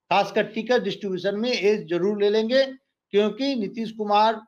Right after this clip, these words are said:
के पास ऑप्शन है, दरवाजे खुले हुए हैं। लालू यादव दोनों बाहें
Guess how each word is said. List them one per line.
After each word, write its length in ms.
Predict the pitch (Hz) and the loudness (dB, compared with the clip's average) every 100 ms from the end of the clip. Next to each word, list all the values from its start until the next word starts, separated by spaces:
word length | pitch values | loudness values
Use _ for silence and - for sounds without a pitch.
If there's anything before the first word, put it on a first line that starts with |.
| _ _ _ _ | _ _ _ _
के 60 | 190 | -8
पास 380 | 190 190 180 - | -4 -2 -2 0
ऑप्शन 400 | 165 165 202 185 | -2 -2 -2 -2
है, 260 | 160 214 233 | 2 2 2
दरवाजे 440 | 175 165 160 165 | 2 2 2 0
खुले 300 | 165 196 214 | -6 -2 0
हुए 200 | 220 220 | 2 2
हैं। 100 | 226 | 2
लालू 300 | 190 170 180 | 2 2 2
यादव 260 | 175 175 180 | 0 0 -4
दोनों 360 | 151 196 220 | -4 -4 -2
बाहें 320 | 196 180 202 | 0 0 -2